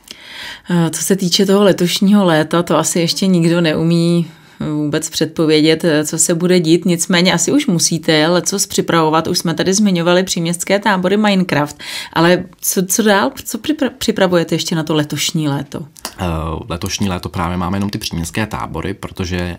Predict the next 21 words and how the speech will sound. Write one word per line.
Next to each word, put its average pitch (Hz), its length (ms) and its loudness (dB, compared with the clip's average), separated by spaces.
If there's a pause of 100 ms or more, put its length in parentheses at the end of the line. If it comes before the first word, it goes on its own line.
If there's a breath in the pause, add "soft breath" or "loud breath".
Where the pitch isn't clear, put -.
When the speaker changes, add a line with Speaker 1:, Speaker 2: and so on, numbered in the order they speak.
Speaker 2:
je 85 180 -6
prozatím 85 440 -8
máme 85 220 -6
v - 100 -18
osmi 95 340 -6
městech 92 320 -8
České - 320 -8
republiky 87 600 -6
a - 40 -10
týká 87 320 -8
se - 100 -10
to 101 100 -6
devatenácti 87 640 -6
turnusů, 87 800 -8 (440 loud breath)
tak - 160 -6
jsme 87 160 -4
zatím 87 520 -2
rozseti 85 580 -6
na 85 100 -8
celé 85 340 -6
léto. 71 440 -8